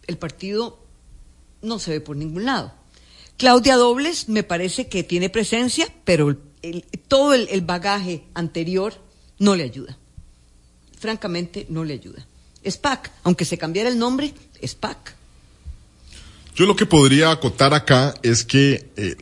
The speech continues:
Speaker 2: una campaña tiene diferentes etapas y una primera etapa que me parece que es la más difícil, es la etapa de darse a conocer.
Speaker 1: Sí.
Speaker 2: Y hay un momento en el que si no te has dado a conocer,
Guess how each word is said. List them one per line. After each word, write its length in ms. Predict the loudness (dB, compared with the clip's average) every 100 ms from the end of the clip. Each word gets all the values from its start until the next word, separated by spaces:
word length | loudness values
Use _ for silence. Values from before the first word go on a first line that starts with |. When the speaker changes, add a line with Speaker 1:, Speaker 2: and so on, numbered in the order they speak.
| -2
Speaker 2:
una 360 | 0 4 4
campaña 380 | 4 2 2 0
tiene 240 | 2 2 4
diferentes 500 | 4 4 4 2 0
etapas 520 | 2 0 0 -6 -4
y 80 | -2
una 240 | 0 0
primera 300 | 2 4 2
etapa 360 | 4 2 2 0
que 100 | 0
me 80 | 2
parece 280 | 2 2
que 100 | 4
es 60 | 4
la 80 | 6
más 240 | 4 2
difícil, 500 | 2 0 0 -2 -8 -12 -20 -20 -10 -2
es 120 | 0
la 80 | 2
etapa 320 | 2 2 2
de 120 | 4
darse 300 | 2 0 -4
a 40 |
conocer. 400 | -8 -8 -8 -10 -12 -20 -10
Speaker 1:
Sí. 240 | -6 -6 -8 -20 -14 0
Speaker 2:
Y 160 | 4
hay 200 | 6 6 6
un 60 |
momento 420 | 6 6 4 4
en 80 | 2
el 80 | 4
que 100 | 2
si 80 | 4
no 140 | 2
te 100 | 6
has 120 | 6 8
dado 180 | 4
a 60 | 4
conocer, 500 | 2 4 4 4